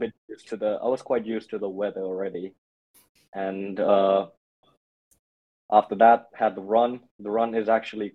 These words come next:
quite a challenging course. Like, if you have seen the pro re-, videos, like, they might have been saying, like, the pro YouTube channels that, like, the course, it was a long uphill, a two kilometer uphill with, uh, like, three kilometers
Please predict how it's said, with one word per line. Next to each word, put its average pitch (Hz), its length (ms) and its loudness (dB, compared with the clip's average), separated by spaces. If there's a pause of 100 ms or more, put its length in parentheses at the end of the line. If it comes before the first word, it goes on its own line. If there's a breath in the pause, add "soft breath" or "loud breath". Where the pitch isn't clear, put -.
quite 110 160 0
a - 160 -8
challenging 101 440 -6
course. 95 460 -6
Like, 95 240 -4
if - 200 -10
you - 80 -4
have 92 100 -6 (100)
seen 101 180 -6
the 95 120 -8
pro 104 160 -2 (180)
re-, 101 160 -4 (120)
videos, 110 500 0 (180)
like, 92 180 -8
they 98 180 -2
might 95 120 -2
have 92 160 -8
been 98 280 -8
saying, 98 420 4
like, 92 220 2 (520)
the 95 140 -6
pro 107 120 6
YouTube 101 460 2
channels 98 420 0
that, 95 260 -2
like, 95 300 -4 (120)
the 113 80 -4 (160)
course, 123 220 6
it 123 180 2
was 113 100 2
a 107 80 6
long 110 640 2
uphill, 104 480 -6 (360)
a - 40 -20 (100)
two 135 160 0
kilometer 117 540 0
uphill 123 520 -4 (760)
with, 110 200 -8
uh, 101 260 -2 (220)
like, 98 200 -8 (100)
three 117 300 -6
kilometers 107 500 -4